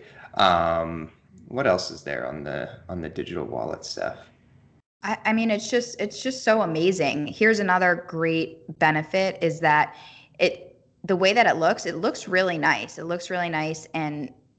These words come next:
Speaker 2: on your cart page, it looks nice on the checkout page. And it is so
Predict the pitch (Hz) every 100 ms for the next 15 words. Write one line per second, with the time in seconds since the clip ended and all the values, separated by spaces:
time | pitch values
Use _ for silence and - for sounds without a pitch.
0 | _ _ - 170 156 156 247 226 247 233
1 | 208 160 - 160 165 156 147 170 180 185
2 | 202 196 - - - _ _ 196 196 220
3 | 220 - - 185 175 170 170 180